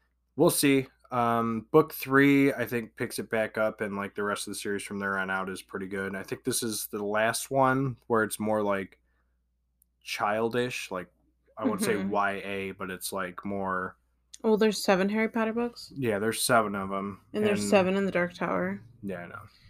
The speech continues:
Speaker 2: What was, um,
Speaker 1: Actually, there's eight in the Dark Tower.
Speaker 2: Okay, it's like, isn't it, like, seven and a half or something?
Speaker 1: Well, it's eight. Well, technically, if you include the cursed child, I guess it's technically eight in Harry Potter as well,
Speaker 2: What
Speaker 1: so.
Speaker 2: was, where did book two in the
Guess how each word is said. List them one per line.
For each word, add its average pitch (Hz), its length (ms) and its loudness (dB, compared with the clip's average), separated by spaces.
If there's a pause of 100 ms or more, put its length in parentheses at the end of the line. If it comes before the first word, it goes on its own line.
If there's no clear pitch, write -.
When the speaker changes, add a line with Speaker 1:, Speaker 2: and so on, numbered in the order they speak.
(160)
Speaker 2:
What 202 220 8
was, 208 480 4 (160)
um, 185 320 0
Speaker 1:
Actually, 180 240 4
there's 110 240 -2
eight 92 140 -12
in - 120 -20
the - 60 -20
Dark - 200 -20
Tower. - 680 -12
Speaker 2:
Okay, - 320 -10
it's - 240 -18
like, - 360 -6 (160)
isn't 185 260 -6
it, - 40 -2
like, 190 160 -6
seven 180 280 -6
and 180 140 -4
a 180 40 -4
half 185 280 -6
or 185 40 -10
something? 196 380 -6 (460)
Speaker 1:
Well, 127 180 4
it's 123 280 -2
eight. 151 260 2
Well, 151 200 0
technically, 180 380 -2
if - 40 0
you 110 60 2
include 107 320 -4
the 98 80 -6
cursed - 420 -4
child, 90 460 -4
I 98 80 -10
guess 101 200 -10
it's - 220 -12
technically 156 680 -14
eight - 200 -16 (180)
in 87 280 -16
Harry - 300 -18
Potter - 280 -14
as - 120 -20
well, - 100 -12
Speaker 2:
What 202 240 4
Speaker 1:
so. - 80 -2
Speaker 2:
was, 196 460 2
where 185 220 2
did 175 260 -2
book 180 280 0
two 180 580 -2 (340)
in 185 260 -2
the 180 260 -4